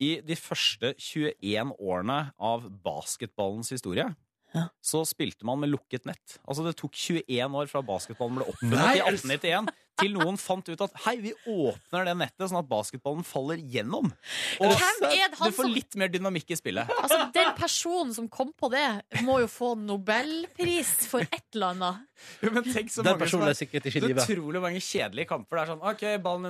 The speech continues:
Speaker 1: nettet.»
Speaker 3: Ja, da skal vi bare hente den.
Speaker 1: Eh,
Speaker 3: Finn
Speaker 1: skal bare
Speaker 3: frem, eh,
Speaker 1: klatt-,
Speaker 3: gardintrappa.
Speaker 1: <laughs> Ja, ikke sant? Stigen fram, og så må du klatre opp. Og det er helt utrolig. Det, og det,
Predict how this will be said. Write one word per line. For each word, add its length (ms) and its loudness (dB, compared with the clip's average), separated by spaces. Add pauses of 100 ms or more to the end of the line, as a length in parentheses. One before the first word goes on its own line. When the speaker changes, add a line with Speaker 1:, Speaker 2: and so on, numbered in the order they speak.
Speaker 1:
nettet.» 340 0
Speaker 3:
Ja, 160 4
da 240 -6
skal 140 6
vi 60 10
bare 120 8
hente 180 4
den. 220 4
Speaker 1:
Eh, 80 0
Speaker 3:
Finn 100 0
Speaker 1:
skal 20 -2
bare 120 6
Speaker 3:
frem, 120 4
eh, 120 4
Speaker 1:
klatt-, 120 6
Speaker 3:
gardintrappa. 540 2
Speaker 1:
<laughs> 60 4
Ja, 60 2 (140)
ikke 200 -6
sant? 180 -4 (560)
Stigen 460 0
fram, 320 0
og 120 -2
så 120 -8
må 40 -2
du 80 -2
klatre 540 -4
opp. 200 0 (480)
Og 80 -2
det 60 8
er 100 6
helt 140 -6
utrolig. 260 -8
Det, 160 0
og 160 -2
det, 60 2